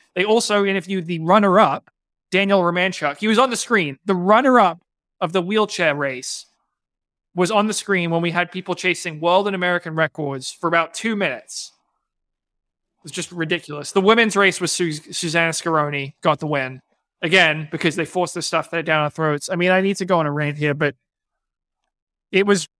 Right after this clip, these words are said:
ridiculous. The coverage of the twenty twenty-two Chicago Marathon may have been the worst I've ever seen for a World Marathon major. I know we say this every time, "Oh, there are complaints," but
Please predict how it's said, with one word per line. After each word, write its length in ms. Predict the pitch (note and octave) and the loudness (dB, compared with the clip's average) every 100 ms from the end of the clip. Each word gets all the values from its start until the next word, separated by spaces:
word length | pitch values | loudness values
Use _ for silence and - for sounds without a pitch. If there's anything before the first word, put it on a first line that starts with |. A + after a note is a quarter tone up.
| _ | _
ridiculous. 540 | F3 E3+ F#3 E3+ E3+ E3+ | 0 2 2 0 -2 -2
The 100 | F#3 | 0
coverage 420 | G3+ G#3+ A#3 G#3 | 2 4 4 2
of 120 | G3 | -2
the 300 | G3 F#3 F#3 _ _ - | 0 -2 -4 _ _ -8
twenty 260 | F3 F#3 | -2 -2
twenty-two 440 | F#3 F#3 F3+ F3 D#3+ | 0 -2 -2 0 -2
Chicago 420 | - E3 D#3+ D#3+ | -2 2 2 2
Marathon 640 | D3+ D#3 D#3 D#3+ D#3 D#3+ | 0 0 0 0 0 0
may 100 | D3+ | 2
have 120 | D#3+ D#3+ | 0 2
been 120 | E3 | -2
the 60 | |
worst 380 | D#3 D#3 D#3 - | 2 4 4 2
I've 100 | D#3 | -2
ever 140 | D3 C#3+ | -2 -2
seen 460 | - D3+ C#3 C#3 - _ | -4 -6 -6 -8 -12 _
for 140 | - D#3+ | -6 -2
a 40 | |
World 200 | D3 D3 | 2 2
Marathon 400 | D3+ D3 D3 D3 | 2 -2 0 -2
major. 340 | C3+ C3 B2+ C3 | -2 -2 -2 -4
I 120 | C3+ | 0
know 160 | D#3 | 2
we 80 | E3+ | 2
say 240 | F3 F#3 F3 | 2 2 2
this 180 | E3+ | 2
every 260 | F3+ F3 E3+ | 0 0 -2
time, 600 | - E3 D#3+ D#3 D#3 D3+ - - - | 0 2 2 2 -2 -6 -12 -20 -2
"Oh, 160 | D#3+ D#3+ | 2 4
there 100 | E3 | 4
are 60 | |
complaints," 580 | D#3+ D#3 - E3 D#3 - - _ | 0 -6 -2 0 0 -6 -16 _
but 220 | - F3 | 0 0